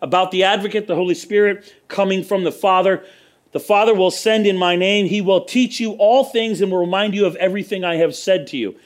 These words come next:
So it's the Holy Spirit who uses the scriptures to teach us all things. So the scriptures are vitally, they're a sacred text.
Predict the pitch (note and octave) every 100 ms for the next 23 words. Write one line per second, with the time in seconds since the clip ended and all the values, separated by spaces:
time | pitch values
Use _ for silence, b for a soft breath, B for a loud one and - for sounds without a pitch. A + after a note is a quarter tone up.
0 | b b - A3 G3+ G#3 F3+ A3+ B3+ G3
1 | - - D4+ G#3+ F#3+ - B B - B3
2 | F#3+ G3+ D4+ E4 C4+ C#4 - A3+ - -
3 | E4+ E4 - F#3+ F3+ - G#3 G#3+ D4 -
4 | G#3 G3+ - G3+ A3 A3 D4 A#3+ G#2+ -
5 | - b b - A3 G#3+ - E4 D#4+ C4
6 | A#3 G#3 G3+ D#3 A3+ C4+ D4 B3+ G#3+ A3
7 | G#3+ G#3 - A#3+ A#3 B3 G3 - C#4 -
8 | - - -